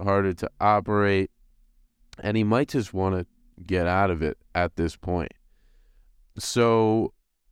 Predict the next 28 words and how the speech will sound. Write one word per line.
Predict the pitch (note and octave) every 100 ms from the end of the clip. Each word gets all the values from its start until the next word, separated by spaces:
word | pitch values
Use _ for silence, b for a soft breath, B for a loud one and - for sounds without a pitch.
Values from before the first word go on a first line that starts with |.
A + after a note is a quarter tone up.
| -
now | G2 C3 E3+ F3
it's | A#2 -
for, | - B2 A2+ A2 -
time | - A2+ A2 F#2+
for | G#2+
me | G2 A#2 E3 D3 G#2+
to | - - G#2+
run | G2 G#2 G#2 G2 F2+
my | F2+ G#2 B2 A#2
analysis. | F2+ D#2+ D2+ D2+ C#2+ D2+ -
I | A#2
wanna | D#3 D#3+ A#2+
be | A#2
able | A2 G#2+
to | G2+
get | G#2 -
the | G2+ F#2+ - _ _ - -
seller | - A#2+ A2+ A2
the | G2 F2+
best | F2+ C#3+ F3+ -
monthly | D3 C#3+ C#3+ B2+
payment | A#2+ A#2 A2+ G#2
possible | G#2+ G#2 G2 G#2 G#2 G2 F#2+ _ _ _ -
where | G2 G2+ G2 -
I | G2 A2 A#2+
am | A2+ F#2+
still | - G#2+ G2+
making | G2 F#2+ - F#2 F2+